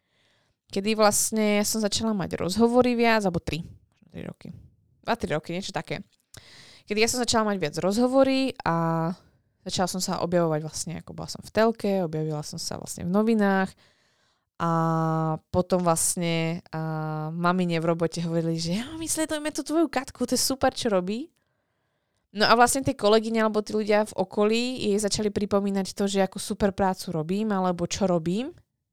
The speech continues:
A vlastne cez nich nejak tak začali ako chápať, čo sa asi deje.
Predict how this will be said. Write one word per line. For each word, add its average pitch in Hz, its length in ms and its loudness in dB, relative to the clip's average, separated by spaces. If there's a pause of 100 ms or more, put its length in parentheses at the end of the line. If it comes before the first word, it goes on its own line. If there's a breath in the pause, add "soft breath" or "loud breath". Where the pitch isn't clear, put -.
(280)
A 175 160 -6
vlastne 214 320 0
cez 220 240 2
nich 240 160 -2
nejak 214 160 0
tak 214 160 -10
začali 214 400 -2
ako - 160 -14
chápať, 190 420 0
čo 208 140 -4
sa - 80 -2
asi - 160 -4
deje. 175 400 -2